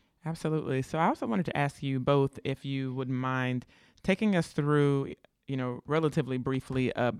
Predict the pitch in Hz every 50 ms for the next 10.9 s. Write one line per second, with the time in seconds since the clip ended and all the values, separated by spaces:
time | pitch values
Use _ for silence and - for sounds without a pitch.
0 | - 123 120 - - - 160 143 135 - - - - - - - - 135 - -
1 | - - - - 165 156 147 143 139 139 131 127 127 135 143 139 - - 151 156
2 | 151 151 151 143 - _ - - - _ _ _ _ - 131 131 - 139 135 139
3 | 135 131 135 135 127 131 - - 147 143 143 135 - - 151 147 143 143 139 135
4 | 131 143 143 147 139 - - 147 135 131 131 131 131 131 131 139 147 131 123 123
5 | 117 - - 143 131 127 127 127 131 131 127 131 127 120 120 120 - _ _ _
6 | _ _ - - 123 123 107 - - - - - _ _ _ _ _ _ _ _
7 | _ _ - 160 147 131 135 - - 147 131 120 117 - - _ _ - - 135
8 | 120 127 135 131 135 135 135 135 135 135 131 - - 202 185 185 175 156 135 131
9 | 139 127 131 131 139 147 151 147 147 143 139 139 139 143 131 143 135 - 131 127
10 | - 139 139 139 139 127 - 135 131 127 135 131 - - 135 131 131 123